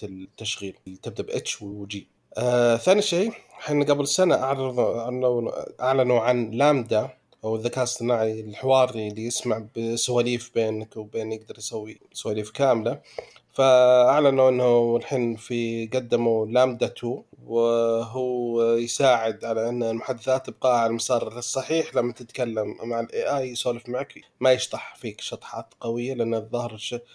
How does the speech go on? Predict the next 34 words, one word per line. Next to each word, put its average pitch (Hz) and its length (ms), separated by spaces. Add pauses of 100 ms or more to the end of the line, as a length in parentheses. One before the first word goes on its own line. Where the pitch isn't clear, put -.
(100)
الجهاز 120 280
الأولاني 113 280
كان 110 160
يشطح - 300
شوي 104 240
واجد. 101 260 (640)
آه، 117 280
من 127 120
الأشياء 139 320
المهمة 202 340
بعد 139 200
تكلموا 135 400
عنها 165 400 (300)
إن، 123 300
آه، 113 800
خصصوا 131 540
عشر 156 300
مليارات 135 520
دولار 127 400 (180)
تحسين - 420
الأمان 131 580 (140)
باستخدام 120 680
عبر 117 160
الإنترنت. 120 520 (320)
آه، 120 260
خدمات 120 400
جوجل 165 340
كلها 139 420
حتكون 123 480
ضد 143 360
محاولات، 127 640
آه، 117 200
تصيد 123 480
الاحتيالي، 123 640